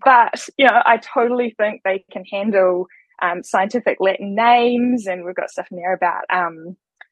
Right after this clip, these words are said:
uh, like, all the actual anatomy,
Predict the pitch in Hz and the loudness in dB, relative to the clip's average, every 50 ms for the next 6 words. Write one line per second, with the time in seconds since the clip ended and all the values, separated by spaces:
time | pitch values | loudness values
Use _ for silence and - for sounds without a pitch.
0 | _ _ _ _ _ _ _ _ _ _ - 190 190 185 180 180 175 170 170 165 | _ _ _ _ _ _ _ _ _ _ -2 0 2 2 2 2 0 0 -2 -4
1 | 165 - - - - - - - - - - 196 180 175 - - 190 175 175 - | -4 -6 -6 -6 -6 -4 -4 -4 -6 -4 -2 0 0 0 0 -4 -4 -4 -4 -6
2 | - - - - - - 170 - - - 180 165 175 175 - - - 214 208 202 | -6 -8 -10 -8 -6 -6 -6 -4 -6 -8 -8 -8 -14 -16 -14 -10 -8 -4 -2 -2
3 | 202 196 208 220 208 - | 0 0 0 -2 -4 -10